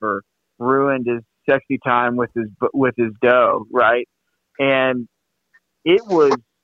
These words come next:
I'm not gonna say terrifying, but it was so, it, it was like an eruption, uh, that just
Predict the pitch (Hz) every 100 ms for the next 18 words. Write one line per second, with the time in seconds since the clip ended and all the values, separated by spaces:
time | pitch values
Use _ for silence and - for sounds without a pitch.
0 | _ _ _ _ _ - 175 214 226 -
1 | 175 156 123 _ - 135 151 170 185 185
2 | 190 196 185 156 147 151 143 139 127 _
3 | _ - 165 165 170 170 _ _ _ _
4 | _ _ _ _ _ _ _ _ _ _
5 | _ _ _ - 170 _ - 180 170 147
6 | 156 - - 156 139 131 120 123 143 -
7 | - 104 - _ _ _ _ - 123 113
8 | 101 90 85 127 107 117